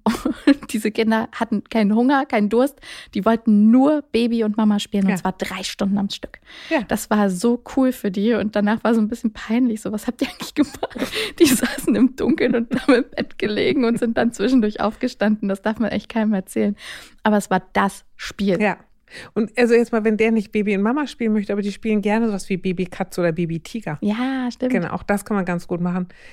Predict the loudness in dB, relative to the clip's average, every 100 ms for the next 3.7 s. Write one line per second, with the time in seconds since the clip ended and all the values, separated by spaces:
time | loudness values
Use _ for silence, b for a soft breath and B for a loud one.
0 | B B B 0 0 0 -2 -4 -10 _
1 | _ _ _ _ _ _ _ _ _ _
2 | _ _ _ _ _ _ _ _ _ -20
3 | -6 -6 -6 -12 -14 -16 -20